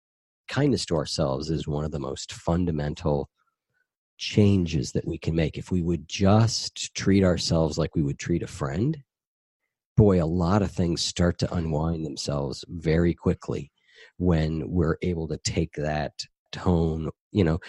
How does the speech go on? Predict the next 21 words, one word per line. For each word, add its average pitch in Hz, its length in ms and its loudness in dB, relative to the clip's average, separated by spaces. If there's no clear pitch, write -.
it's - 220 2
not 110 280 8
about, 95 220 2
a 110 40 2
lot 110 180 8
of 104 80 2
people 98 220 2
hear, 92 180 2
like, 71 220 0
"Well, 92 80 2
be 90 160 2
kind 98 400 2
to 92 100 4
ourselves," 82 560 0
meaning, 95 560 2
like, 80 280 -4
"Oh, 110 200 8
I 95 100 6
just 87 420 0
let 92 180 2
myself 87 440 -2